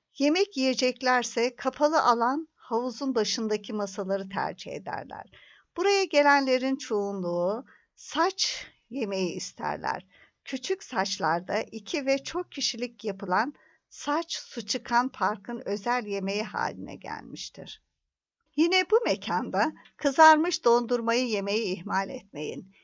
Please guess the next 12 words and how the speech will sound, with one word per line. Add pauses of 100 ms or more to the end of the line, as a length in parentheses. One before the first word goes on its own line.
(160)
Yiyeceklerini
evden
getirip
piknik
yapmak
isteyenler
için
de (280)
çocuk
parkının
üst
kısmına